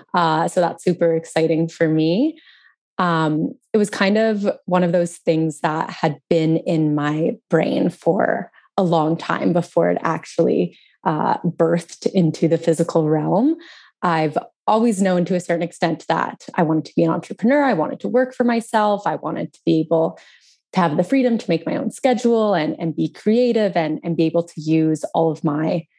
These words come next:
skills and talents, um, for, for my dreams, for making my dreams come true and, and doing something that I'm excited about.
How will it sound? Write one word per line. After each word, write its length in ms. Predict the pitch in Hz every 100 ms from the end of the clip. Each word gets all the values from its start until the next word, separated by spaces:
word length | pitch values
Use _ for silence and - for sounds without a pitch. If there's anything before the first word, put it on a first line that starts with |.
| _ _
skills 380 | - 311 240 190
and 100 | 180
talents, 680 | - 190 185 170 - - - -
um, 400 | 160 151 196 - - _
for, 320 | - 190 175 -
for 160 | - 180
my 220 | 170 156
dreams, 400 | 156 - - -
for 120 | -
making 440 | 165 160 165 156 156
my 200 | 185 196
dreams 300 | 165 170 170
come 200 | - 165
true 240 | - -
and, 200 | - - -
and 160 | 170
doing 200 | 160 170
something 280 | 160 165 165
that 160 | 160 -
I'm 180 | 180 170
excited 420 | 160 - - -
about. 440 | - - - -